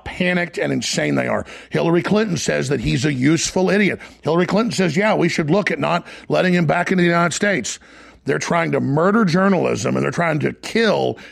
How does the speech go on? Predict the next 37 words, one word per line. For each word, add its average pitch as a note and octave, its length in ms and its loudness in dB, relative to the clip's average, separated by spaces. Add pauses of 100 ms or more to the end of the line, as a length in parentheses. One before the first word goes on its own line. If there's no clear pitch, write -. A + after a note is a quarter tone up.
your E3 400 2
right G#3 380 0 (300)
to - 120 -2
hear F3+ 340 2
and D#3 240 -4
see D#3 380 -2 (240)
other D3+ 320 0
ideas. C3+ 520 -2 (200)
They B2+ 100 -2
lied C3 320 -2
to E3+ 80 2
us D#3+ 140 -2
about E3+ 180 0
the E3+ 60 -8
Ukraine E3+ 340 0
war. D#3 300 0 (160)
The B2 60 -6
Ukrainians C#3 480 -4
have C#3 120 -2
lost. C#3 400 -2 (320)
nato C#3+ 380 -2
started E3+ 340 0
the D3 60 2
war A#2 300 0 (180)
nine D3 260 -2
years D3+ 300 0
ago. A2 280 -2 (280)
Russia C3+ 340 -2
warned D3 460 0
if - 100 -6
they A#2+ 160 -2
didn't C#3 240 -2
back D#3 220 0
down, D3+ 340 -2 (160)
they C3+ 160 -2
would D3 100 2
invade. D3 500 -2